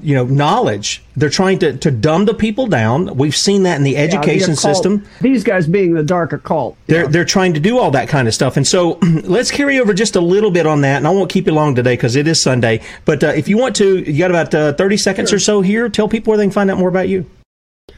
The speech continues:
Speaker 2: Oh, yeah. I'm at, <laughs> good name for this discussion. I'm at the medical rebel dot com.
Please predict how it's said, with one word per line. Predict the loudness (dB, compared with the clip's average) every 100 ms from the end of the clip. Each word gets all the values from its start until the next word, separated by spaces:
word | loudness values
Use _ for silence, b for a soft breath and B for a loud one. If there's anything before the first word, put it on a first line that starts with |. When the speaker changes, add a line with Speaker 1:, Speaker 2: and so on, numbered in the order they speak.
| B
Speaker 2:
Oh, | -4
yeah. | -2 -2 -4 -4
I'm | -2 0
at, | -2
<laughs> | -6 -6 -2 0 -2 -4 -4 -4 0
good | 0 2
name | 2 0
for | 0
this | -2 -2
discussion. | -4 -2 -2 -2
I'm | -2 -2 -2
at | -2
the | -2 0
medical | 0 0 0 0 0
rebel | 0 -2 -2
dot | -2 -4 -4
com. | -4 -2 -4